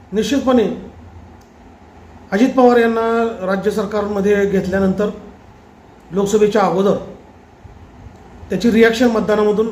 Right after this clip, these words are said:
निश्चित दिसलेली आहे. काहीही म्हणा, परंतु एवढं मात्र खरं आहे की अनेक लोकांना, अनेक मतदारांना, अनेक महाराष्ट्रातले जाणकार मत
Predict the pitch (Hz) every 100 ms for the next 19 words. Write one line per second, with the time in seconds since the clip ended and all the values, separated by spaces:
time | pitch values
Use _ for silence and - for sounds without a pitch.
0 | - 175 208 - 208 226 170 170 147 123
1 | - - - - - - - - - -
2 | - - - - - - - - 202 208
3 | 262 277 254 196 214 220 240 247 240 226
4 | - - - - - 202 233 262 254 254
5 | 220 214 202 196 214 220 - - - -
6 | - 180 277 254 240 214 196 165 - 165
7 | 233 262 - 190 196 202 190 180 156 151
8 | 175 247 247 - 190 185 185 185 214 196
9 | - - - - - 156 190 180 202 170
10 | 180 - - - 180